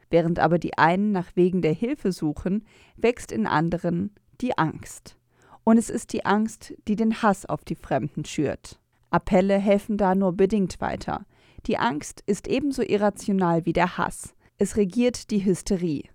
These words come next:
Sie entsteht dadurch, dass die Fremden nahe kommen. Sie werden zu Nachbarn, zu Nächsten. Es ist unmöglich, ihnen auszuweichen. Man muss sich mit ihnen und ihrer Not auseinandersetzen. Erst aus der Begegnung kann Verständigung erwachsen.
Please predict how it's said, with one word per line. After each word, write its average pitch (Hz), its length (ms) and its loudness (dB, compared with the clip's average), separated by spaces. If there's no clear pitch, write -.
Sie 202 160 0
entsteht 185 420 2
dadurch, 165 400 4
dass 202 140 -2
die - 160 -8
Fremden 190 720 -2
nahe 220 320 2
kommen. - 460 -6
Sie 202 160 -2
werden 233 240 4
zu 262 160 -2
Nachbarn, 226 680 -2
zu - 160 0
Nächsten. 185 640 0
Es 202 160 0
ist - 180 -6
unmöglich, 240 800 0
ihnen 185 180 0
auszuweichen. - 1000 -4
Man 180 120 2
muss 175 160 2
sich - 180 -4
mit 175 200 0
ihnen 196 300 0
und 220 180 -2
ihrer 214 220 2
Not 214 260 -2
auseinandersetzen. 226 1080 0
Erst 254 280 4
aus 240 120 -2
der 240 100 0
Begegnung 214 640 -4
kann 156 220 -4
Verständigung 175 640 0
erwachsen. - 720 -8